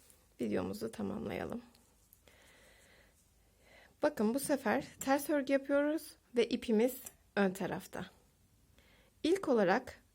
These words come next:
ilmeğimizi, birinci ilmeğimizi boş alıyoruz. Sonra şişimizi ilmeğimizin arka tarafından batıp ipimizi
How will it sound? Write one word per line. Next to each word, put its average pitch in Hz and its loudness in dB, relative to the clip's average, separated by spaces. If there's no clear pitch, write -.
ilmeğimizi, 220 4
birinci 196 0
ilmeğimizi 220 0
boş 202 0
alıyoruz. 254 2
Sonra 285 0
şişimizi 254 0
ilmeğimizin 277 0
arka 247 0
tarafından 214 -2
batıp 262 0
ipimizi 247 0